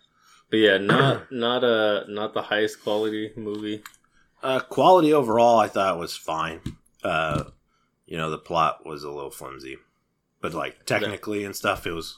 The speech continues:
Speaker 2: it was, it was cool.
Speaker 1: I
Speaker 2: It
Speaker 1: don't know, I
Speaker 2: wasn't,
Speaker 1: thought
Speaker 2: like,
Speaker 1: the,
Speaker 2: cheap.
Speaker 1: the acting was pretty cheesy to me.
Speaker 2: Hmm.
Speaker 1: Like, it, it, they had the classic line, "It can't be."
Speaker 2: It can't be. No.
Speaker 1: No.
Speaker 2: Yeah.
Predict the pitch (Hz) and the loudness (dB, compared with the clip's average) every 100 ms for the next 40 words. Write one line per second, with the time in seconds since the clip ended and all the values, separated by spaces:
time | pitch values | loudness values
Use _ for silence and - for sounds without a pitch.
0 | - 92 85 - - _ - 87 - - | -10 -10 -10 -14 -20 _ -10 -8 -8 -12
1 | 78 - _ _ _ _ - _ _ - | -14 -14 _ _ _ _ -20 _ _ -8
2 | 98 95 101 92 101 104 95 92 82 - | -2 0 0 0 -2 -4 -4 -4 -6 -10
3 | _ _ _ 104 95 98 - 101 98 95 | _ _ _ -4 -2 -4 -4 -6 -6 -10
4 | - 98 95 95 _ - 110 101 101 101 | -8 -6 -6 -12 _ -18 -14 -14 -12 -16
5 | - _ _ _ _ _ _ - 95 95 | -16 _ _ _ _ _ _ -10 -10 -10
6 | _ _ _ - 87 - _ _ - _ | _ _ _ -18 -16 -16 _ _ -20 _
7 | - - _ _ _ - 139 _ _ 160 | -20 -20 _ _ _ -18 -18 _ _ -10
8 | 139 123 117 113 107 - - 101 - - | -4 0 0 0 -2 -6 -2 -2 -2 -8
9 | 110 - - _ _ 139 - - 160 151 | -10 -10 -16 _ _ -16 -16 -16 -14 -14
10 | - _ _ _ _ - - - - - | -16 _ _ _ _ -14 -12 -12 -14 -18
11 | - - _ _ - _ 117 107 113 135 | -20 -20 _ _ -20 _ -10 -6 -4 -4
12 | 101 101 82 - 127 120 123 _ _ _ | -8 -14 -18 -20 -20 -18 -20 _ _ _
13 | _ _ _ _ _ 117 95 85 | _ _ _ _ _ -4 -2 -4